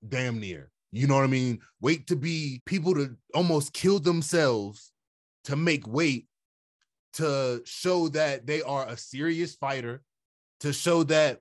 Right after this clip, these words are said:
they have dedication, that they have determination,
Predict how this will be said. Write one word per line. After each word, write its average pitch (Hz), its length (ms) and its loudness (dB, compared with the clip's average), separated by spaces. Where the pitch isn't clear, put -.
they 139 180 2
have 139 340 2
dedication, 156 800 2
that 127 180 2
they 147 160 6
have 139 500 4
determination, 156 960 0